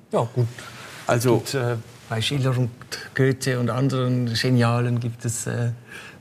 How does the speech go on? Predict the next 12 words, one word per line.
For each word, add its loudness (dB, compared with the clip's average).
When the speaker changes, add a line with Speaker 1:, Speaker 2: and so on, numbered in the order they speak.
Speaker 1:
Beispiele 2
geglückter 0
Versuche, 0
Erstversuche. -2
Speaker 2:
Ja, 6
aber 4
da 2
waren 2
sie -2
doch -2
schon -8
älter. -4